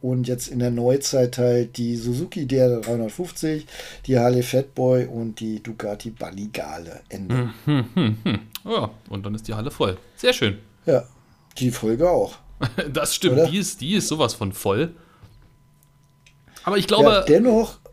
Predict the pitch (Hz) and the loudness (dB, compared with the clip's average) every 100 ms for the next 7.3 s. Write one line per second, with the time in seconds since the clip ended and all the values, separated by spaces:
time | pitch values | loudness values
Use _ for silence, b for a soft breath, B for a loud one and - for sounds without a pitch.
0 | - _ _ - 175 202 160 127 135 131 | -20 _ _ 0 2 2 -2 -4 -4 2
1 | 240 262 196 196 - 185 170 165 156 143 | 4 4 2 0 2 2 2 -2 -4 -2
2 | 156 151 139 143 147 143 - 127 127 127 | 2 2 2 2 4 2 0 0 0 2
3 | 123 120 117 117 104 170 - - 127 113 | 0 -2 -2 -4 2 2 2 -4 -4 -2
4 | 107 214 - 143 127 - 127 190 170 131 | 0 -2 0 -2 -2 -6 -4 -2 -2 -2
5 | 117 131 127 123 123 143 139 127 117 117 | 0 2 2 2 2 0 -2 0 0 -2
6 | 117 117 117 208 - - 127 123 101 139 | -4 -2 0 0 -2 -4 -4 -2 0 0
7 | 214 - - | 0 -2 -8